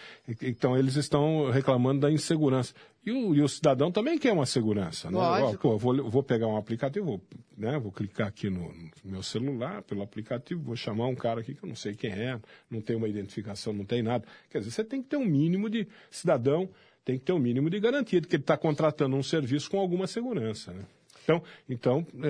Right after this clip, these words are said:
Speaker 1: é, pra ser justo, tem que haver uma regulamentação.
Speaker 2: Não, eu também defendo a regulamentação, e inclusive,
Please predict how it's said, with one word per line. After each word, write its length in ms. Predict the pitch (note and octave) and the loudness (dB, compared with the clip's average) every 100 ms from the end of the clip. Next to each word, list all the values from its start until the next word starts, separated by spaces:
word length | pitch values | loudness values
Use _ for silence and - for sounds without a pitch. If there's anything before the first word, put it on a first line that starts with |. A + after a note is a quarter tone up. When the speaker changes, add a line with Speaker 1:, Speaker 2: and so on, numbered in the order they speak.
| C#3 | 0
Speaker 1:
é, 720 | C3 B2 A2+ G#2 G2 F2 G2 G#2+ - - - | 2 2 2 0 -2 -4 -8 -8 -12 -16 0
pra 160 | - D#3 | 2 4
ser 240 | - B3 | 4 4
justo, 680 | F3 F#3+ F#3+ - - - - _ _ _ | 6 6 6 2 -4 -8 -8 _ _ _
tem 140 | - A#3 | 2 4
que 80 | B3 | 4
haver 140 | D3+ | 2
uma 160 | C3+ D3+ | 2 2
regulamentação. 800 | E3+ F3+ G3+ G#3 G#3+ G3 C#3+ A#2+ - - - | 0 0 -2 -4 -4 -6 -6 -8 -14 -20 -4
Speaker 2:
Não, 160 | C4+ C4+ | 2 4
eu 160 | G#3 | 4
também 300 | A3+ C#4+ A#3+ | 2 0 0
defendo 460 | G#3 F#3+ - G#3 G#3+ | 0 -4 -2 -2 0
a 20 | |
regulamentação, 880 | F#3+ F#3 E3+ E3 E3 D#3 D3+ - F#3 | -2 -2 -2 -2 -4 -6 -8 -6 -4
e 60 | F#3+ | -6
inclusive, 680 | F#3+ F3+ D#3+ G3+ A3 E3+ | -6 -6 -4 -4 -4 -4